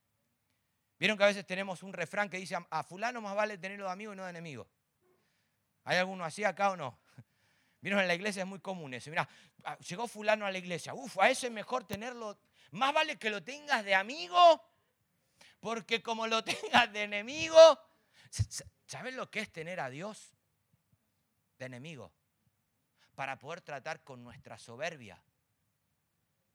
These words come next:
Esa enemistad sana, digo yo, que Dios tiene que tratar conmigo. Es como una vez escuché, y una vez que hemos detectado el virus, el virus tiene que ver con ese celo que se inclina hacia lo malo,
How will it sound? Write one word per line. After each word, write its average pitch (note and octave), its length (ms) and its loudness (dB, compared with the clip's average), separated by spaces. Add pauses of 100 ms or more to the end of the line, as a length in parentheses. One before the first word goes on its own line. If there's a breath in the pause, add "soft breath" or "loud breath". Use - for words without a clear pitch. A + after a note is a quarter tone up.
(600)
Esa C3 240 -10
enemistad C#3 540 -12
sana, B2 380 -10
digo A2+ 260 -16
yo, G#2 260 -18 (920)
que B2 120 -12
Dios C#3+ 180 -12
tiene F3 280 -12
que C3+ 80 -16
tratar B2 360 -12
conmigo. D3 280 -16 (180 soft breath)
Es F3+ 120 -12
como A#3 200 -12
una A3 160 -4
vez G#3+ 180 -4
escuché, E3 520 -8 (720)
y A2+ 80 -16
una C#3 140 -4
vez E3 100 -4
que E3 80 -16
hemos D3+ 140 -14
detectado D3 480 -8
el C3+ 100 -12
virus, B2+ 380 -10
el A#2+ 80 -20
virus C#3+ 200 -16
tiene D3+ 220 -16
que C#3+ 120 -14
ver C#3+ 180 -14
con C#3+ 160 -18
ese C3+ 180 -16
celo B2+ 420 -8 (380)
que B2 120 -12
se - 120 -10
inclina C3 520 -6
hacia A2+ 200 -16
lo A2+ 120 -16
malo, G#2 360 -14